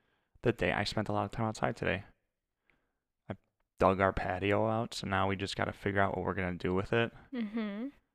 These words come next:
Speaker 1: Pour some concrete and hopefully start remodeling outside. 'Cause right now it's just a disaster.
Speaker 2: You say it's a disaster.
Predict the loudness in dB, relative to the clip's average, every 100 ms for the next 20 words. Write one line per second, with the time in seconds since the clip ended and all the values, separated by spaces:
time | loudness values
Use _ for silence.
0 | _ _ _ -4 -2 -2 -6 -4 -2 -2
1 | -2 -2 -2 -2 -6 -8 -10 -16 _ _
2 | _ _ _ _ _ _ _ _ -6 -4
3 | -2 -2 0 -2 0 2 2 0 -2 -4
4 | -2 -2 -2 -6 -16 _ _ _ _ _
5 | _ _ _ _ _ _ _ -2 0 2
6 | 2 0 -6 -16 -10 -10 -8 -6 -2 0
7 | 0 0 -8 -12 -14 _ _ _ _ _
8 | -2 0 0 0 0 0 -2 0 2 2
9 | 0 0 -4